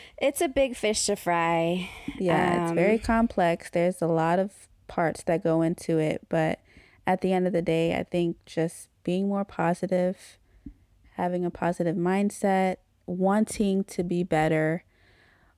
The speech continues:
Speaker 2: wanting to, like, call out these people who aren't doing what they're supposed to do.
Speaker 1: Mm-hmm.
Speaker 2: And like Alina said, finding another table to sit at.
Speaker 1: Mm-hmm.
Speaker 2: <laughs>
Speaker 1: And being true to you.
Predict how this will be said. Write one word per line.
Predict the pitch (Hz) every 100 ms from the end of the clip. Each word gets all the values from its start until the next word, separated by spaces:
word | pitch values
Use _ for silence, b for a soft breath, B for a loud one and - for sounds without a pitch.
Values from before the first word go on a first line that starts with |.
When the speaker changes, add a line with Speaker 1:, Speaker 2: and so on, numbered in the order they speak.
| _
Speaker 2:
wanting | 185 196 226 233 - 214 208
to, | - - 208 190 175 - _ _
like, | 185 180 - -
call | - 202 208 202
out | 185 -
these | 185 190
people | - 196 - 185
who | 190 -
aren't | 180 196 - 196
doing | 180 175 165
what | 165 165
they're | 160
supposed | - 160 165 165 -
to |
do. | 165 156 156 180 - b b b b
Speaker 1:
Mm-hmm. | 214 202 202
Speaker 2:
And | 190 190 185 - _ _ _ _ _ _ 190
like | 170 170
Alina | 180 180 190 196
said, | - 190 170 156 - -
finding | - 160 165 180 185
another | 175 175 175
table | - 180 170 170
to | 175
sit | - 151
at. | - - - _ 294
Speaker 1:
Mm-hmm. | 294 190 196 202 202 196 202 294
Speaker 2:
<laughs> | -
Speaker 1:
And | 196 196
being | - 233 247 226
true | - 214 208
to | -
you. | 190 180 170 156 -